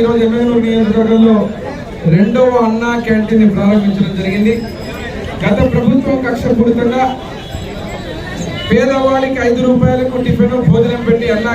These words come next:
క్యాంటీన్ కడుపు కొట్టి మూసివేస్తే, పేదలకు అన్నం నోటికి అందించి కడుపు నింపేటువంటి ప్రభుత్వం కూటమి ప్రభుత్వాన్ని నిరూపించుకొని, వంద రోజుల్లోనే రాష్ట్రం నలుమూలలా ఉన్నటువంటి అన్ని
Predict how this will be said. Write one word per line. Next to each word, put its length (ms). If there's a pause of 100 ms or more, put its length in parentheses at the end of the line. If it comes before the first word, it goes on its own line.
క్యాంటీన్ 480
కడుపు 320
కొట్టి 300
మూసివేస్తే, 560 (1040)
పేదలకు 680 (1300)
అన్నం 300 (160)
నోటికి 340
అందించి 360 (100)
కడుపు 340
నింపేటువంటి 720
ప్రభుత్వం 480 (560)
కూటమి 460
ప్రభుత్వాన్ని 540
నిరూపించుకొని, 640 (680)
వంద 200 (140)
రోజుల్లోనే 560 (260)
రాష్ట్రం 460
నలుమూలలా 500 (100)
ఉన్నటువంటి 500
అన్ని 180